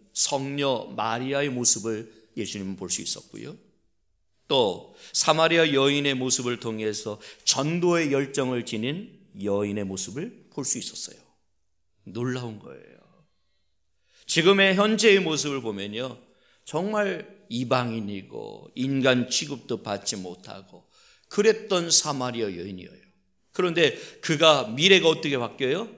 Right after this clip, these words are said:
예수님의 놀라운 은혜, 말씀을 듣고 나서 변화가 되어서 완전히 삶을 돌이켜서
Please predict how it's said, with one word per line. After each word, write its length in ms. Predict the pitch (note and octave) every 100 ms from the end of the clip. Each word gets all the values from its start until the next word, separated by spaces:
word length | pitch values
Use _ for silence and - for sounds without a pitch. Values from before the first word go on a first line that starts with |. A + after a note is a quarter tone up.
| - _ _ _
예수님의 460 | A2+ C3 - C#3+ C3+
놀라운 500 | C#3 F3 F#3 F3+ F3+ E3+
은혜, 340 | D3 G#2+ E2+
말씀을 520 | G#2+ C3+ - - F3 E3
듣고 240 | D3+ E3
나서 480 | C3+ A#2+ G3+ C#4 - - -
변화가 500 | D#3 D3+ E3+ D#3 D#3
되어서 280 | C#3+ B2+ -
완전히 500 | B2 G3+ A3 G#3+ G#3
삶을 420 | - E3 E3+ E3
돌이켜서 640 | D3 D3 D3 C3 G#3 A#3+